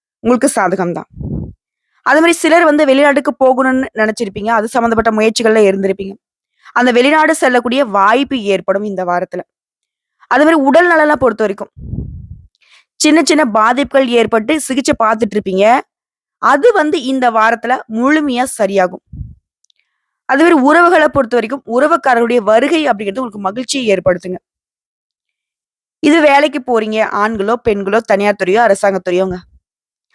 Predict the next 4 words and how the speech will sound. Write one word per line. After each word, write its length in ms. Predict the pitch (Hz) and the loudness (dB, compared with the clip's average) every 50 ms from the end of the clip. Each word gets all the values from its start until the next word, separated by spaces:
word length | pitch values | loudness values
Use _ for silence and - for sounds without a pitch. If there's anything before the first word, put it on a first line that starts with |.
| _ _ _ - | _ _ _ 0
அனுகூலமான 680 | 220 233 262 285 311 277 330 320 311 285 269 254 247 277 302 | 0 2 2 2 2 4 4 4 4 4 2 2 2 0 0
சூழ்நிலையை 580 | 285 - - 277 269 262 247 226 226 240 269 339 359 - _ _ _ _ _ _ _ _ | -2 -4 -6 -4 -4 -2 -2 -2 -2 -2 -4 -4 -6 -8 _ _ _ _ _ _ _ _
அனுபவிக்க 360 | - 220 226 233 220 208 - 196 | -2 -2 0 0 0 0 0 0
போறீங்க. 300 | 190 190 180 - - | 0 0 -2 -2 -6